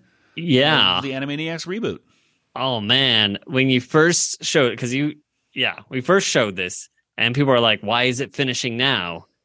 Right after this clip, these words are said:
Speaker 1: And, "I wish Animaniacs season three in twenty twenty-three." <laughs> You know, people are like, they
Speaker 2: They were
Speaker 1: want
Speaker 2: so
Speaker 1: to know
Speaker 2: upset.
Speaker 1: more
Speaker 2: They were
Speaker 1: things.
Speaker 2: in, they were, they were nonsensical. They
Speaker 1: Yeah.
Speaker 2: couldn't, yeah.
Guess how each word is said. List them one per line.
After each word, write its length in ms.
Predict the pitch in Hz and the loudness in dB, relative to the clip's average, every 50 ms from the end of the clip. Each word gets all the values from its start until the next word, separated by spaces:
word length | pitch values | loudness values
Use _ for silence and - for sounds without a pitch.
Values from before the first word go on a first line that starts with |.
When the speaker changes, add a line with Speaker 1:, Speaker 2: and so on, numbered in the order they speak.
| - | -4
Speaker 1:
And, 460 | 117 117 117 117 117 110 107 110 110 - - - - _ _ - | -2 0 2 2 2 2 0 -4 -8 -10 -18 -20 -20 _ _ -4
"I 140 | - 110 120 | -2 0 2
wish 280 | 131 139 139 127 - - | 2 2 2 0 -2 -4
Animaniacs 920 | - 135 127 131 131 131 131 131 131 131 135 131 127 120 107 104 107 104 - | -2 0 0 2 2 2 2 2 2 2 0 0 0 0 0 0 0 -2 -4
season 600 | - - - - - - - 147 127 117 135 117 | -8 -8 -8 -8 -6 -2 -2 -2 -2 -2 -2 -2
three 280 | 101 135 143 147 135 131 | 0 2 2 4 4 4
in 80 | 120 113 | 2 0
twenty 320 | 104 - 139 135 127 127 120 | -4 -4 -4 -2 0 0 -2
twenty-three." 760 | - - 139 131 123 117 - - 143 151 147 127 110 101 95 - | -2 -2 -2 -2 -2 -2 -4 -4 -2 0 0 0 0 -2 -4 -8
<laughs> 60 | _ _ _ _ _ _ _ | _ _ _ _ _ _ _
You 140 | - 147 147 | -2 -2 0
know, 140 | 147 143 135 | 0 0 -2
people 200 | 131 170 190 196 | 0 0 2 2
are 200 | 170 151 139 135 | 2 2 2 2
like, 300 | 127 127 123 117 113 104 - _ _ _ _ _ _ _ _ - | 2 2 2 0 0 -4 -10 _ _ _ _ _ _ _ _ -2
they 80 | 139 139 | -2 0
Speaker 2:
They 60 | 143 | 0
were 80 | 139 151 | 0 0
Speaker 1:
want 240 | 175 180 180 175 | 0 0 0 0
Speaker 2:
so 120 | 160 180 190 | 0 2 2
Speaker 1:
to 60 | - | 2
know 60 | 160 | 2
Speaker 2:
upset. 300 | 170 165 147 180 170 151 | 2 2 2 2 2 2
Speaker 1:
more 80 | 135 135 | 2 0
Speaker 2:
They 120 | 135 131 | 0 0
were 220 | 135 135 139 113 101 | 0 0 0 -2 -2
Speaker 1:
things. 180 | 151 151 151 | -6 -6 -6
Speaker 2:
in, 60 | - | -6
they 80 | 139 131 | -6 -6
were, 80 | 123 110 - 131 120 120 - - | -6 -6 -8 -8 -8 -8 -8 -8
they 120 | 123 117 | -6 -6
were 100 | 113 117 | -4 -4
nonsensical. 960 | 117 123 139 151 165 170 156 - - 170 180 175 - 151 - - 104 - - _ | -4 -4 -4 -4 -4 -4 -6 -6 -4 -4 -4 -4 -6 -8 -8 -8 -10 -10 -12 _
They 80 | - 120 | -10 -6
Speaker 1:
Yeah. 360 | 117 175 185 170 127 98 85 | -2 -2 0 0 -2 -4 -6
Speaker 2:
couldn't, 140 | - 131 151 | -8 -10 -14
yeah. 40 | 156 | -8